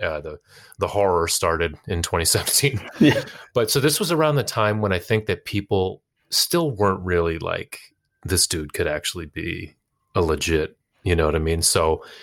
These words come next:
Speaker 1: uh, and he was, he was basically, uh, doing one of these ridiculous rallies at, uh, my alma mater, UMass Lowell. So the year before, I wrote about this in, in a, a different piece for this publication called Color Lines. But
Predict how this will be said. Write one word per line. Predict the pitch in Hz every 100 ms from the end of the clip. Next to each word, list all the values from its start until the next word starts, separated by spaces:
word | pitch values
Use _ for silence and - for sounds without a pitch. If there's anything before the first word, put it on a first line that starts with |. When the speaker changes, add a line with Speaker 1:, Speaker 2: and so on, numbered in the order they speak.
| - - -
Speaker 1:
uh, | 90 -
and | 92
he | 113
was, | 107 98
he | 117 98
was | 92
basically, | 95 92 92 - 90 85
uh, | 87 85
doing | 85 95 87 85 87
one | 82
of | 78
these | 82 -
ridiculous | 92 85 - 80 78 - - 92
rallies | 85 82 82 82 78 - - -
at, | 78 - -
uh, | 85 76
my | 85 82 82 80 80 _ - - -
alma | 92 82 82
mater, | 80 80 78 76 -
UMass | 87 80 76 -
Lowell. | 78 78 80 78 _ -
So | - - 78 76
the | 85
year | 85 90
before, | 80 82 87 80 -
I | 95
wrote | 95 98 92
about | 87 80
this | 82 - 90
in, | 85
in | 80
a, | 76 80 90 92 90 92
a | 87
different | 90 - -
piece | - 80 - -
for | 90
this | 80
publication | 87 76 - 80 82
called | - 78
Color | - 87 80
Lines. | 76 76 78 - - - - - _
But | 85 82 -